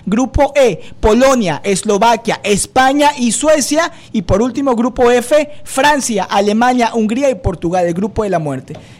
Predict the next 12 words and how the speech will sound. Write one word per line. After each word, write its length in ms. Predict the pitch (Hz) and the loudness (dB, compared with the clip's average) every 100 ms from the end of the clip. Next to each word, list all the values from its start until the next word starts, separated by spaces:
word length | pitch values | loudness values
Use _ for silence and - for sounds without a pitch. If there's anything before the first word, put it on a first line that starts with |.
| - - | -6 0
Carlos 340 | 339 349 330 | 0 0 -2
Atena, 380 | 302 269 226 185 | -2 -2 -2 0
¿cuál 180 | 285 285 | 0 0
sería 220 | 285 269 | -2 -4
tu 80 | 269 | -4
final 280 | 240 247 | -2 -2
soñada 760 | 226 233 220 240 254 247 214 160 - - | -2 -2 0 2 4 2 0 -4 -14 -6
de 140 | 185 | -2
la 80 | 190 | 0
Euro 180 | 202 196 | 0 -2
veinte 300 | 190 175 190 | -4 -6 -4
veintiuno? 480 | 165 156 156 127 | -6 -6 -8 -8